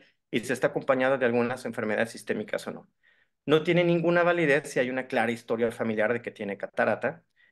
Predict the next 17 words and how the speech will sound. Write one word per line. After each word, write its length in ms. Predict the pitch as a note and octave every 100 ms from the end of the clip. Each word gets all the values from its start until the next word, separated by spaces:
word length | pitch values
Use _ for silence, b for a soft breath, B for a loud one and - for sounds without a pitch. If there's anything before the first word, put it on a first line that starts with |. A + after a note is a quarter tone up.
| b
y, 540 | - C#3 D3 F3 E3+ -
este, 920 | A2+ G#2+ - A2 G2+ F#2+ F#2 F#2 _ _ -
y 120 | B2+
si 120 | -
ya 140 | G#2
identificamos 680 | G#2 G#2+ - A2+ - G#2+ G2+
en 80 | G#2
el 80 | G2
examen 280 | - A2
físico. 320 | A2+ B2 - -
Si 180 | A2
tenemos 500 | G2 - A2 A#2+ B2+
también 300 | - B2 A#2+
un 80 | B2+
pacientito 500 | A#2+ A2+ A#2 C3 -
que 100 | -
tiene 420 | - A2+ A2+ A#2